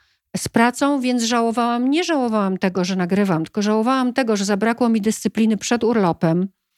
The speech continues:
aby te podcasty nagrać. Dlatego dzisiejszy nagrywam przed urlopem. Też się dzięki wam uczę.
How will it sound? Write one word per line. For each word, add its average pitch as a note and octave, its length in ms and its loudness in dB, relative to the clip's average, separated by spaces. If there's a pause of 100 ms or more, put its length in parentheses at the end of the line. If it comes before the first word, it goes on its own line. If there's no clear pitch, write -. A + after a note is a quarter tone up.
(640)
aby G3+ 520 0 (120)
te - 100 -2
podcasty G#3+ 720 -2
nagrać. B3 500 0
Dlatego B3 320 0
dzisiejszy C4 540 0
nagrywam E3+ 560 -2 (100)
przed G#3+ 300 0
urlopem. E3 680 -2 (580)
Też C4+ 220 2
się F3 400 -2 (340)
dzięki G#3 340 0
wam E3 280 0 (380)
uczę. E3+ 320 -2